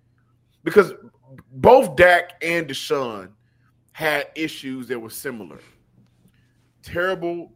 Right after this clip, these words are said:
coaching. Terrible offensive co-, offensive coordinating calling, play, play calling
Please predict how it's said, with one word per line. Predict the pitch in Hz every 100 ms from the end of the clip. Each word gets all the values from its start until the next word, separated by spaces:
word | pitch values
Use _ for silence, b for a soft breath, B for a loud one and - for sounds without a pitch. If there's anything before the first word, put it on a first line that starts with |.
| _ -
coaching. | 151 147 - 87 _ _ _ _ _ _ _ _ _ _ _
Terrible | 165 175 180 170 170 -
offensive | 131 143 139 131 -
co-, | - - -
offensive | 131 147 151 131
coordinating | 151 131 123 113
calling, | 131 117 107
play, | - 147
play | 135 _ 165 147
calling | 131 107 101 101